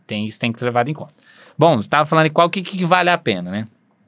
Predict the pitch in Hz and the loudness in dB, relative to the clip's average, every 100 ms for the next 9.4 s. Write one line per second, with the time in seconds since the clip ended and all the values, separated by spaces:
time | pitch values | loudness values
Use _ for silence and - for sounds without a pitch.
0 | _ _ _ _ 127 165 175 135 104 101 | _ _ _ _ 0 2 2 0 -2 -4
1 | - 143 113 95 101 107 101 98 110 - | -4 -2 -2 -2 -2 -2 -2 -2 -6 -4
2 | - 135 131 120 117 143 156 156 170 160 | 0 2 2 -2 0 0 0 -2 -6 -6
3 | _ - - - - - - - 156 196 | _ -6 -6 -6 -20 -20 -20 -8 0 0
4 | 180 156 113 82 78 - _ _ _ _ | 4 4 2 -2 -8 -16 _ _ _ _
5 | _ 214 143 - 139 135 127 95 101 117 | _ -10 -8 -6 -6 0 0 2 2 2
6 | 107 104 107 101 110 120 120 120 120 127 | 0 -4 -4 0 0 0 -4 -4 -4 -2
7 | 113 131 147 _ _ - 127 156 180 180 | -2 -2 -4 _ _ -6 -2 -4 -4 -8
8 | 127 - 143 139 143 190 165 151 120 - | -10 -10 -10 -6 -6 -6 -8 -8 -8 -6
9 | 113 120 - | -6 -8 -10